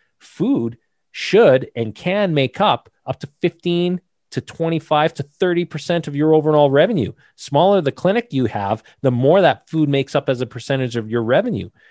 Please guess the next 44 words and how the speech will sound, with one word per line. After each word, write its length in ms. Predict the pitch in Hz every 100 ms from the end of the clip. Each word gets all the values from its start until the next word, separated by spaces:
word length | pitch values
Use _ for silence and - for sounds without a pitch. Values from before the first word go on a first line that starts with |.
| _ -
Therefore, 300 | 170 - 151
if 100 | 117
you're 140 | 156
not 180 | 254 120
managing 520 | 113 113 160 165 156
your 120 | 117
food 360 | - - 123 160
from 160 | 123
an 80 | 107
inventory 540 | 107 156 156 - 165 156
standpoint, 640 | - 165 165 - 196 208 - _ -
that 180 | 190
just 220 | - 120 _ _
eats 320 | 185 185 -
into 220 | 185 156 151
your 160 | 151
bottom 380 | 123 131 127 120
line 280 | 117 101 92 -
every 260 | 139 127 127
single 340 | - 120 110
day. 320 | 101 107 92 _ _
And 60 | 98
I 20 |
see 200 | 98 117
so 260 | 113 - 151
many 140 | 143
practices 560 | - 120 131 131 - 98
that 160 | 104 -
don't 180 | 120
take 200 | 120 127
advantage 460 | 110 98 113 127 120
of 80 | 98
next 280 | 104 110 -
day 160 | 104
deliveries, 720 | 98 95 123 131 139 135 131 - - _
partnerships 640 | - 135 135 127 - 127 -
with, 120 | 107 - _
with, 280 | 123 113 -
uh, 260 | 107 98 92 - - _
food 400 | - 143 143 127
vendors 480 | 135 131 131 123
or, 240 | 110 107 101
or 260 | 98 95 90
partners. 540 | - 143 143 143 143